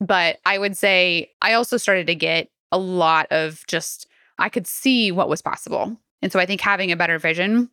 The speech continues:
sometimes you don't know what you want until you start seeing what other people either do or what you don't want. And I did not want to be stuck in a freelancer business by myself for years and years and years. So that's why I wanted to build a team. And that's kind of the shift I made.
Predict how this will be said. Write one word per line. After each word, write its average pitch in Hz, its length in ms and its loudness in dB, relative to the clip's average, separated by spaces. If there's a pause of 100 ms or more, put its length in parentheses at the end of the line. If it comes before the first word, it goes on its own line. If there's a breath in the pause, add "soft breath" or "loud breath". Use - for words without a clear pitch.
(120)
sometimes 220 280 0
you 196 60 -2
don't 190 80 0
know - 60 0
what 165 140 -2
you 160 60 -2
want 156 260 0
until 185 220 -4
you 170 100 -4
start 156 240 -2
seeing 170 220 -2
what 156 160 -2
other 165 140 -4
people 165 580 0 (240 soft breath)
either 220 360 0
do 226 280 2
or 180 520 2
what 165 180 -2
you 160 160 -10 (220)
don't 170 220 -2
want. - 260 -6 (480 loud breath)
And 190 120 0
I 190 80 2
did 226 100 -2
not 277 160 2
want 302 80 2
to 277 60 2
be 269 100 2
stuck - 240 0
in 196 80 -2
a 185 60 -2
freelancer 190 420 -2
business 170 320 0
by 165 100 -2
myself 160 540 -2 (140)
for 170 440 2 (120)
years 165 180 0
and 175 100 -4
years 156 180 -2
and 180 80 -2
years. 180 200 -2
So 160 380 -2
that's 143 200 -4
why 143 140 -2
I - 20 -2
wanted 151 200 -4
to 147 60 -8
build 156 160 -2
a 156 40 -4
team. 170 240 -6
And 165 200 -6 (180)
that's - 440 -8
kind - 140 -8
of 220 80 -4
the 160 80 -4
shift - 240 -6
I - 40 -6
made. 214 220 -6